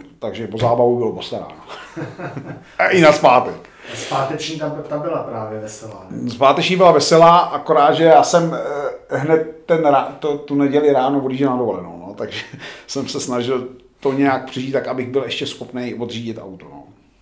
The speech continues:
Speaker 2: Kde jsi
Speaker 1: Ale bylo to veselý.
Speaker 2: Kde jsi byl?
Speaker 1: Já s přítelkyní, eh, jezdíme zatím jenom po Čechách, jako zatím k moři nás to nějak extra neláká, takže poznáváme každý rok vlastně nějaký kout Čech a člověk zjistí, kde všude nebyl.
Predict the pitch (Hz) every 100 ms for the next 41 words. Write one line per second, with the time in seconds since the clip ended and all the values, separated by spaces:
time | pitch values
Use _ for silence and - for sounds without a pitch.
0 | _ _ 104 98 - 151 160 156 151 120
1 | - 90 - _ _ - 110 110 113 107
2 | 107 113 - 113 110 110 110 - 107 113
3 | 117 123 120 123 123 107 131 123 - 120
4 | 131 123 127 131 127 131 127 127 85 92
5 | 95 - _ - - 104 101 110 123 117
6 | 127 117 123 123 120 95 110 98 82 98
7 | - 104 104 107 117 104 82 110 101 113
8 | 113 113 104 127 120 123 107 - 131 107
9 | 101 104 104 104 107 104 123 123 - -
10 | - _ _ 98 101 110 101 104 117 113
11 | - 98 104 110 104 101 - 110 104 101
12 | 107 - 104 104 - _ - - 90 -
13 | - 80 87 87 _ _ _ _ _ 98
14 | 95 92 92 - 95 101 95 - 95 95
15 | 98 69 65